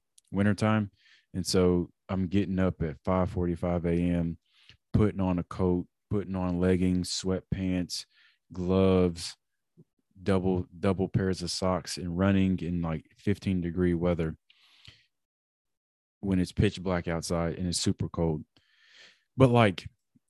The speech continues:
when you, when you do that, there's something powerful that comes over you where you believe that you can conquer anything.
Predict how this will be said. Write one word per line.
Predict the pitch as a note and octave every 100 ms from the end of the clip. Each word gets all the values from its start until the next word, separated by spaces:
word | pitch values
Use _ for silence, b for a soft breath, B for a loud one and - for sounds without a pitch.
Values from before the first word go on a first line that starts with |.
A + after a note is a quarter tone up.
| -
when | A2+ A#2
you, | G#2+ A2+
when | A2+
you | A2 G#2+
do | F#2+ G#2+ C3+ D3
that, | F#2+ F2+ E2 - _ _
there's | G2 F#2+
something | - B2+ A#2+ G2
powerful | - A2 G#2+ F#2+
that | F2
comes | - G2 F2+
over | G2 F2
you | F2
where | F2
you | F2 F2+ G2
believe | F#2 E2+ F#2 F#2+
that | E2+ D#2
you | F2
can | E2+ D#2
conquer | - F#2 F2 D#2
anything. | F#2+ F2+ D#2+ E2 D#2+ D2+